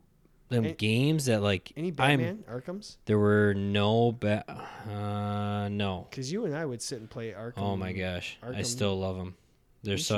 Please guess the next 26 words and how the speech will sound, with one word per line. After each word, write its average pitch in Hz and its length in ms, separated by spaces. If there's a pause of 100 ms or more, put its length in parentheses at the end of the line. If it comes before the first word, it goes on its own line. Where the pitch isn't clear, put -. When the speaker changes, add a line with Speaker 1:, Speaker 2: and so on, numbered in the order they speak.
Speaker 2:
should. 95 100
Speaker 1:
they're 101 160
such - 340
great 92 200
games. 92 340
Speaker 2:
When 143 100
this 233 280 (100)
Speaker 1:
But 202 160
not 269 200
Speaker 2:
podcast 240 60
Speaker 1:
very 226 200
Speaker 2:
really 170 120
takes 156 80
Speaker 1:
athletic 139 360
Speaker 2:
off, 143 60
we 131 60
Speaker 1:
training 110 360
Speaker 2:
get 110 80
Speaker 1:
for 104 100
me. 135 180
Speaker 2:
rich. 147 200
Let's 135 180
just - 180
play 165 200
Arkham 123 400
and 98 200